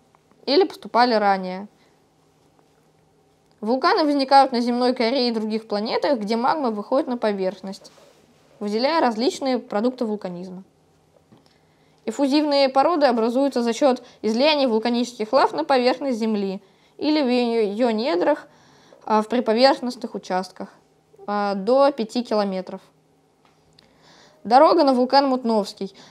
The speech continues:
Она была достаточно долгой и утомительной. Путь пролегал по обширным снежникам. Чтобы понять размер, я его перебегаю.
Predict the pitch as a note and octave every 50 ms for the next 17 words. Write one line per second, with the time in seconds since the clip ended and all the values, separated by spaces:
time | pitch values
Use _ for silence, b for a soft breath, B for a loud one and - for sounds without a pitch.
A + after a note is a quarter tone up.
0 | B B - G#3 A#3+ C#4 D#4 D4 C#4+ D4 C#4+ C4+ B3 C4+ B3+ - C4 C4+ C4+ -
1 | C4+ C4 B3+ B3 D4+ E4 E4 C#4+ C#4 C4 C4 C4 C4 C4 C4 B3+ A#3 A3 G3+ -
2 | F#3+ F#3 F3+ F3+ F#3+ - b b b b b b b b b b - G3+ - C4+
3 | E4 E4+ - - C#4+ C#4 C#4 C4 A#3+ B3+ C4 C4 B3+ A3+ G3 A3 - - A3 A3+
4 | A3+ - - D4+ D4+ D#4+ D#4 C#4 C4+ - - B3+ B3+ B3 A3+ G#3+ G#3 F#3+ F#3 -
5 | F#3 F#3 F#3 F#3+ - _ _ - - B3 B3+ B3+ C4+ B3+ B3 B3+ B3+ B3+ A#3 A#3+
6 | A#3+ A3+ A#3 B3 D4+ E4 D#4 C#4+ A#3 A3+ B3 C4+ C#4 C#4+ C4 B3 B3+ B3+ B3 C4
7 | A#3+ B3+ A#3 A#3 A3+ G#3+ G3 F#3 F3+ F3+ -